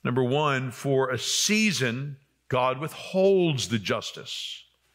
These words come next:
that his people want. Justice doesn't come immediately.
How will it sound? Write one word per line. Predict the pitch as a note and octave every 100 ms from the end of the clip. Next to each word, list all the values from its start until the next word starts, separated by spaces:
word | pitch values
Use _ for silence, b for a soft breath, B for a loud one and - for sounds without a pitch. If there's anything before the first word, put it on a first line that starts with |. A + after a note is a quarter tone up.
| _ _ _ _ _ _
that | G#2+ G#2+ - - _ _ -
his | A2
people | - B2+ A#2 G2+
want. | G#2 E2 - - _ _ _ _ _ _ _ _ _ _ _ _ _ _ _ -
Justice | - G2+ C3 B2
doesn't | A#2+ C#3+
come | C3+
immediately. | D#3+ E3+ E3 C3 D#2+ C2